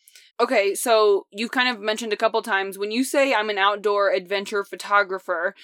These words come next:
there are a lot of people who would love to be photographers, to do freelance stuff. Is there any,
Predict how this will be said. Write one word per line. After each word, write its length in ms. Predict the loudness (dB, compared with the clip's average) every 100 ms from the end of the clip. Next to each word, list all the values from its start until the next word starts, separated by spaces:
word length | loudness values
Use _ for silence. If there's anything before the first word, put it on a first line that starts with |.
| -4
there 260 | 2 4 6
are 280 | 6 6
a 80 | 2
lot 320 | 0 4 4
of 100 | 2
people 360 | -8 -4 -4 -4
who 420 | -2 -2 -2 -4
would 240 | -4 -6 -4
love 300 | 2 2 0
to 80 | -10
be 180 | -12 -12
photographers, 680 | 0 0 0 -2 -2 -4
to 100 | -8
do 220 | -10 -10 -8
freelance 600 | -8 -8 -6 -6 -8 -4
stuff. 320 | 0 0 -2 _ -12
Is 140 | -2
there 160 | 2 2
any, 460 | 2 0 -2 -4